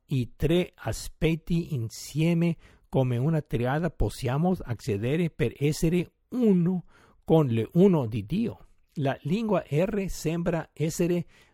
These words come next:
tra la creatività D e la vita P. La creatività sembra connettersi con ciò che è fatto, B'Tselem,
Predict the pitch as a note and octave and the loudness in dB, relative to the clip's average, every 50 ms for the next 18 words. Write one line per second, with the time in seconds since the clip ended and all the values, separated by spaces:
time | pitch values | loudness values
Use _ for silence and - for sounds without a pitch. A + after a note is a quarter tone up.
0 | _ _ - - C3 B2+ A#2+ A#2+ B2 A#2 A#2 G#2+ - - A2+ A2 G#2 G#2+ - - | _ _ -4 -2 -2 0 -2 -2 -4 -6 -6 -6 -6 -8 -8 -8 -8 -10 -10 -10
1 | G#2 G2+ G#2 G2+ - - D#3 F3 G3 - _ _ _ _ _ _ - A2+ G2+ C3+ | -8 -8 -8 -8 -6 -6 -6 -6 -6 -10 _ _ _ _ _ _ -12 -6 -2 0
2 | D#3+ F#3+ A#3 A3+ - - B2+ A#2+ A2+ A2+ G#2 G#2+ G#2 G2 - - C3+ D#3 E3+ - | 0 0 -2 -4 -6 -6 -4 -4 -2 -4 -4 -6 -8 -8 -8 -8 -8 -8 -8 -12
3 | _ _ _ - B3+ A#3+ E3 - - - _ _ _ - - - - - _ _ | _ _ _ -2 0 0 -2 -6 -10 -18 _ _ _ -20 -20 -20 -20 -20 _ _
4 | - C3+ C3 A#2+ - C3 A#2 A2+ A2 - - A2 A2 A2 G2+ - - D#3+ G#3+ F3+ | -2 -2 0 0 0 -2 -2 -2 -2 -4 -6 -8 -6 -8 -6 -4 -4 -2 -2 -2
5 | - - C#3+ C#3+ D3 - - D3+ C3 - - - D3+ B2 A2+ A2 G2 - - D#3 | -2 -2 -2 -2 0 0 0 0 0 -2 -4 -4 -4 -2 -2 -4 -6 -4 -2 -2
6 | D#3 E3 D#3+ - - D#3 C#3+ D3 _ - D#3+ B2+ A#2+ A2+ - _ _ _ _ _ | -2 -2 -2 -2 -2 -2 -2 -2 _ -4 -4 -2 -2 -4 -8 _ _ _ _ _
7 | _ _ _ _ _ _ _ _ - - - E3+ D#3+ D3 C#3 B2+ - - - - | _ _ _ _ _ _ _ _ -16 -6 0 2 4 4 4 2 0 -4 -2 0
8 | E3+ E3 D3 C#3+ - - D3 D#3+ F3+ - - G3 F3+ D#3+ - - G#2+ A2 B2 A#2 | 2 2 2 0 0 0 0 0 0 0 0 0 0 -2 -4 -8 -12 -10 -6 -4
9 | B2 A#2+ - - - F3+ E3 C3 G#2 F#2 F2+ | -4 -4 -4 -2 0 0 2 2 0 -4 -8